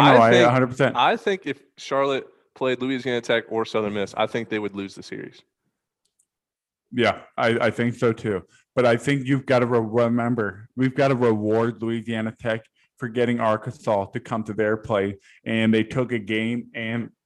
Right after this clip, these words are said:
Speaker 1: then they, they beat up on Southern Miss. I think Louisiana Tech deserved the host spot over the three of them.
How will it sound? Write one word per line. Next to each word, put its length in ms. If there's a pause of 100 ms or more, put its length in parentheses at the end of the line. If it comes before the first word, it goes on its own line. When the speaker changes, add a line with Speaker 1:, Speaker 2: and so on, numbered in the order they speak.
(160)
Speaker 1:
then 220
they, 280 (280)
they 120
beat 400
up 200
on 140
Southern 400
Miss. 160 (300)
I 40
think 260
Louisiana 400
Tech 320
deserved 380
the 60
host 240
spot 340
over 220
the 100
three 240
of 80
them. 200